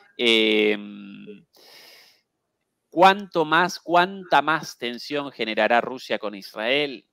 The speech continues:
lo determinaremos en las próximas semanas, pero seguramente que no mucho más que lo hecho hasta ahora, porque, mm, a pesar de lo triste,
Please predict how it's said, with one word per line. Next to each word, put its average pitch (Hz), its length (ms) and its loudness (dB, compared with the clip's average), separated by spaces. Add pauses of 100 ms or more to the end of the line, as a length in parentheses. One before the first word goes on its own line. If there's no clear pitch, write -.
(680)
lo 104 200 -8
determinaremos 113 840 -4
en 107 80 -10
las 107 120 -6
próximas 120 460 -10
semanas, 127 400 -8
pero 104 180 -8
seguramente 117 680 -6
que 101 160 -12
no 113 340 -8
mucho 135 420 -12
más 120 520 -6
que 110 260 -8 (320)
lo 104 420 -6 (120)
hecho 117 540 -8
hasta 107 540 0 (140)
ahora, 135 640 4 (140)
porque, 104 640 -8
mm, 87 380 -20 (260)
a - 160 -4
pesar 147 360 0
de 131 100 -2
lo 113 140 -4
triste, 135 840 -8